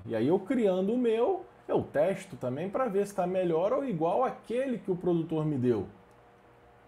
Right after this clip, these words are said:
Mas eu pelo menos já tenho alguma ideia de como que aquilo vai funcionar. E aí você pode criar ali.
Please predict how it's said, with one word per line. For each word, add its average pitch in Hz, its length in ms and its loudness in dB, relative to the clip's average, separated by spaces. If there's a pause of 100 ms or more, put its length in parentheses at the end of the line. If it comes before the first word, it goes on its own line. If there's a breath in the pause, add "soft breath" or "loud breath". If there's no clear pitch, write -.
(260)
Mas 104 180 -6
eu 117 80 -2
pelo 127 220 -2
menos 139 240 -4
já 175 100 -6
tenho 175 300 -4
alguma 185 340 -2
ideia 170 400 -6
de 196 140 -8
como 190 260 -6
que 202 120 -10
aquilo 214 200 -8
vai 208 140 -6
funcionar. 214 640 -10 (2000)
E 135 80 -2
aí 101 120 0
você 101 180 -8
pode 104 300 -6
criar - 340 -6
ali. 262 240 -4